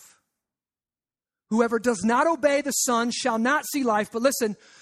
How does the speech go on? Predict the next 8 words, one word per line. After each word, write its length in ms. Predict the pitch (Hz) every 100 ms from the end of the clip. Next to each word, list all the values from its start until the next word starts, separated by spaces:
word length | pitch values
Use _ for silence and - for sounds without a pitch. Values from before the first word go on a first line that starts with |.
| - - -
for 400 | 277 254 247 240 226
the 160 | 220
wrath 600 | 214 214 247 311 339 - -
of 260 | 285 214
God 600 | 180 269 226 202 196 202 190 _ _ _
remains 920 | 180 208 220 226 262 247 202 170 151 135 - - _ _ _ _ _ _ _ _ -
on 180 | 175 160
him. 260 | 151 131